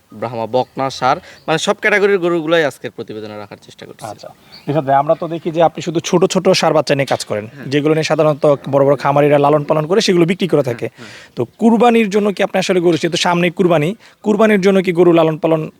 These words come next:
Speaker 2: করার মতো গরু রয়েছে?
Speaker 1: আহ, কুরবানির জন্য আসলে আলাদাভাবে আমি কিছু করি না, তবে গরু যদি স্পেশাল হয়, সেটা বড় হোক বা ছোট, আমি কালেকশন করি।
Speaker 2: আচ্ছা, রিফাত ভাই, এখানে যে সুন্দর সুন্দর বাচ্চাগুলো দেখতে পাচ্ছি, এখানে কি জাতের বাচ্চা রয়েছে?
Speaker 1: আহ, এখানে ম্যাক্সিমাম, আহ, ব্রাহ্মা এবং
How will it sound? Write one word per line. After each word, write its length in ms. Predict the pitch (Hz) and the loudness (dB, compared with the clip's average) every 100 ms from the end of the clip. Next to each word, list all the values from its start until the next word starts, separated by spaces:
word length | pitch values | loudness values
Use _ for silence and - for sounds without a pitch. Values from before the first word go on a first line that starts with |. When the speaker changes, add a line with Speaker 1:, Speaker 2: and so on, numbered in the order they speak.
| _ - | _ -14
Speaker 2:
করার 160 | 143 | -12
মতো 180 | 139 135 | -12 -14
গরু 160 | 127 123 | -16 -16
রয়েছে? 200 | 113 - | -16 -10
Speaker 1:
আহ, 440 | 147 147 147 151 | -6 -2 0 0
কুরবানির 440 | - 175 190 185 | 0 2 2 0
জন্য 200 | 175 185 | 0 0
আসলে 220 | 175 170 160 | 0 2 2
আলাদাভাবে 520 | 156 147 151 139 139 | 2 0 -4 -4 -4
আমি 140 | 131 | -4
কিছু 180 | 127 131 143 | -10 -10 -4
করি 160 | 135 | -2
না, 140 | 147 165 | -2 -4
তবে 440 | 151 139 139 139 127 | -4 0 0 -2 -2
গরু 220 | 147 151 | -2 -2
যদি 260 | 151 156 | -2 -4
স্পেশাল 460 | 143 - 156 160 135 | -4 -4 -4 -4 -4
হয়, 160 | 139 190 | -4 -6
সেটা 280 | - 123 117 | -10 -8 -2
বড় 200 | 131 135 | -2 -2
হোক 160 | 135 - | -4 -8
বা 80 | 123 | -10
ছোট, 200 | - 127 | -8 -6
আমি 160 | 160 120 | -6 -6
কালেকশন 360 | 110 110 110 | -10 -12 -16
করি। 180 | - - - _ _ - | -18 -20 -20 _ _ -16
Speaker 2:
আচ্ছা, 260 | 104 - - - - - 151 | -14 -16 -20 -20 -20 -12 -6
রিফাত 140 | 143 | -2
ভাই, 100 | 139 | 0
এখানে 220 | 143 170 | 0 -2
যে 80 | 165 | -4
সুন্দর 220 | - 175 | -4 -2
সুন্দর 220 | 175 180 170 | 0 0 0
বাচ্চাগুলো 340 | 156 175 170 | 0 2 2
দেখতে 220 | 170 180 | 2 2
পাচ্ছি, 160 | 170 208 | 0 2
এখানে 140 | 196 | 2
কি 180 | 175 160 | 0 -2
জাতের 240 | 147 147 | -4 -6
বাচ্চা 180 | 131 131 | -10 -12
রয়েছে? 260 | 110 117 - | -18 -18 -12
Speaker 1:
আহ, 260 | 143 160 | -6 -4
এখানে 220 | 175 190 180 | -4 -4 -4
ম্যাক্সিমাম, 520 | 185 - 180 170 156 | -6 -4 -2 -2 -2
আহ, 180 | 139 123 | -4 -2
ব্রাহ্মা 360 | 143 147 147 | -2 -2 -2
এবং 160 | 131 | -2